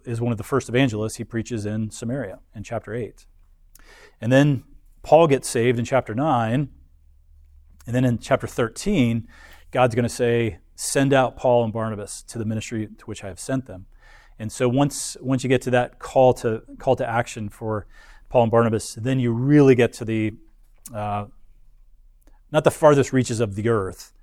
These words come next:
but you get to the farthest reaches with respect to Israel and Jerusalem, um, effectively the end of the earth. So that,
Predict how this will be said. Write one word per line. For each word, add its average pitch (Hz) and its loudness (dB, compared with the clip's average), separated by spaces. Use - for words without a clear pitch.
but 123 -4
you 123 -2
get 120 4
to 120 -10
the 117 -2
farthest 113 -2
reaches 107 -10
with 123 -6
respect - -14
to 104 -10
Israel 104 -8
and 95 -12
Jerusalem, 101 -14
um, 92 -10
effectively 113 -2
the 110 -6
end 101 -4
of 92 -8
the 98 -6
earth. 90 -10
So - 4
that, 165 6